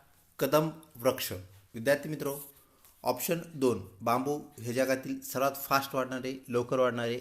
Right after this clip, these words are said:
रोपटे म्हणजेच झाड होय. पुढचा प्रश्न विद्यार्थी मित्रो, रेगूर मृदा म्हणजेच रेगूर नावाची माती कोणत्या नावाने ओळखली जाते? एक तांबडी माती, दोन काळी माती, तीन जांभी माती, चार पोयटा माती. विद्यार्थी मित्रो,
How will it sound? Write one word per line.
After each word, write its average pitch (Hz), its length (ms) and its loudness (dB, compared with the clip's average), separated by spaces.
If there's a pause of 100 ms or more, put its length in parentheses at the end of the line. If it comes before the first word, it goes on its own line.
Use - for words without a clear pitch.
(120)
रोपटे 127 720 0
म्हणजेच 117 540 -2
झाड 110 300 -2 (280)
होय. 110 220 2 (600)
पुढचा 131 200 0
प्रश्न 160 240 -4
विद्यार्थी 147 300 -2
मित्रो, 147 280 -6 (600)
रेगूर 147 360 4 (120)
मृदा 131 360 4 (720)
म्हणजेच 139 260 -2
रेगूर 131 360 2
नावाची 139 380 0
माती 123 500 -2 (600)
कोणत्या 156 260 4
नावाने 147 380 2
ओळखली 131 300 2
जाते? 113 460 -4 (360)
एक 160 320 -4
तांबडी 127 260 2
माती, 143 420 -2
दोन 123 260 -2
काळी 127 240 4
माती, 113 500 -4
तीन 131 200 -2 (120)
जांभी 127 300 4
माती, 131 560 -2
चार 135 220 6 (220)
पोयटा 131 280 4
माती. 117 480 -4
विद्यार्थी 139 320 0
मित्रो, 156 240 -4